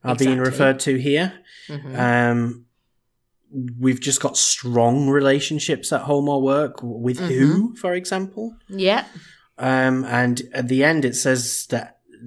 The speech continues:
Speaker 1: this will undoubtedly help them later in their career. And we've got
Speaker 2: Mm-hmm.
Speaker 1: no explanation for how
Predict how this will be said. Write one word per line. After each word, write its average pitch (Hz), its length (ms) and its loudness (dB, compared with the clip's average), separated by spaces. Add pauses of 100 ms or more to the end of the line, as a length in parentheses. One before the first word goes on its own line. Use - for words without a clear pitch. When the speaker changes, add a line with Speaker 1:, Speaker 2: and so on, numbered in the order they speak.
(240)
Speaker 1:
this 139 300 -2
will 117 340 -4
undoubtedly 131 760 0
help 120 280 -2
them 117 160 -2
later 117 320 -2
in 113 80 -2
their 107 160 -4
career. 147 460 -4 (560)
And 120 160 -4
we've 123 160 -2
got 120 160 -4
Speaker 2:
Mm-hmm. 120 160 -2
Speaker 1:
no 120 420 2
explanation 110 680 -8
for 104 180 -12
how 104 680 -10